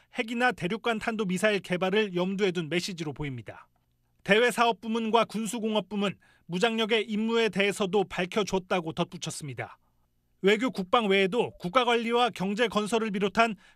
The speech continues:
국가건설 전반에 대해 김 위원장이 전면적으로 해부학적으로 분석했다고 북한 매체는 강조했습니다. 또 김 위원장이 반사회주의, 비사회주의와의 투쟁을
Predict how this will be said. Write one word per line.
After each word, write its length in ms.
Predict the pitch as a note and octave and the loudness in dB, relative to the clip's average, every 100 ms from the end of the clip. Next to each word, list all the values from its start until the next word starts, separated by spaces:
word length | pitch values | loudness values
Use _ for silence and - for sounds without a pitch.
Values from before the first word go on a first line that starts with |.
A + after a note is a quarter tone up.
| - | -12
국가건설 540 | F3+ B3 A3+ G#3+ G3 | -2 0 0 0 0
전반에 480 | - F#3 G3+ G#3+ G#3+ | 0 -2 0 0 2
대해 260 | G3 A3 | 2 2
김 240 | F#3+ - G3+ | 0 -4 -2
위원장이 560 | G#3 G3+ G3 G3 G#3+ F3+ _ _ | -2 0 0 0 -2 -4 _ _
전면적으로 1000 | - G3 G#3+ A#3 A3+ A3 G3+ A3 A#3+ G#3+ - | -2 0 0 -2 0 0 0 0 0 -2 -4
해부학적으로 760 | A#3+ A3 B3 A#3+ - G#3+ G3+ G3 | -2 0 0 0 0 -2 0 -2
분석했다고 800 | G3 G3+ A3 G3 G3 E3+ F3+ - _ | -2 -4 -2 0 -2 0 0 -2 _
북한 320 | - - F#3 | -10 -2 -2
매체는 360 | D#3 - F3 D3+ | -2 -4 -4 -6
강조했습니다. 800 | B2+ E3 D#3+ D3 C3 A2 - - _ _ _ _ _ - _ | -8 -6 -4 -6 -10 -14 -16 -20 _ _ _ _ _ -20 _
또 140 | C4+ C4 | -2 0
김 240 | A#3+ A#3 | 2 2
위원장이 420 | B3 A#3+ A#3 A#3+ | 2 2 2 0
반사회주의, 840 | A3+ F#3+ G3+ A#3+ A#3 A3+ F#3+ D#3+ F#2 - | 0 0 0 2 2 2 0 -2 -2 -6
비사회주의와의 920 | G#3+ - B3+ A#3+ G3 A3+ A3+ A3 A3 | -4 2 2 2 0 -2 0 2 0
투쟁을 520 | - G#3 G#3 A3+ G#3+ | -4 -4 0 2 0